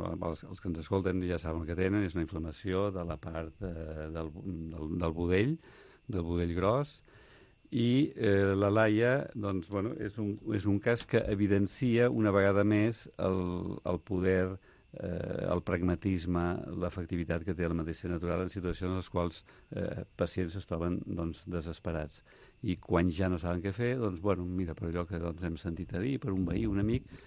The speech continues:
recorren a la medicina natural sense massa entusiasme i, a pesar de tot, es curen. Eh, és així això, Laia? Com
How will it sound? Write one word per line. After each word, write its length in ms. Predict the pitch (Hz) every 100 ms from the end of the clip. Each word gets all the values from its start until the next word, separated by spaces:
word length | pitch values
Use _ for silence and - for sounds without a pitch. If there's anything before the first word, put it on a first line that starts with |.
| - - - -
recorren 640 | 95 101 - 101 107 107
a 40 |
la 100 | 90
medicina 360 | 85 82 - 87
natural 280 | 90 95 -
sense 400 | - 104 - 92
massa 320 | 92 92 98
entusiasme 880 | 92 95 92 - 120 120 92 80 76 - -
i, 240 | 120 104 - - - - -
a 80 | -
pesar 260 | 85 92
de 120 | 92
tot, 180 | 90 92 - - - - - - -
es 120 | -
curen. 280 | - 90 73 67 50 - - - - - - -
Eh, 400 | - 95 87 95
és 80 | 101
així 220 | 92 -
això, 180 | 117 120 123
Laia? 220 | 120 151
Com 160 | 151 117